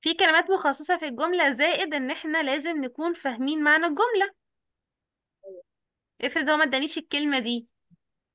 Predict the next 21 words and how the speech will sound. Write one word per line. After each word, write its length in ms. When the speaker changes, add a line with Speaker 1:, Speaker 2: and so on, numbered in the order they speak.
Speaker 2:
يبقى 120
خلاص 240
معنى 200
الجملة. 440
Speaker 1:
تمام. 460
أعرف 280
برضو 280
من 140
معنى 200
إيه 100
اللي 160
هيميز 500
لي 140
الجملة 400
دي 120
إنها 240
فراكشن 460
أو 140
إن 100
هي 180
ريشيو. 420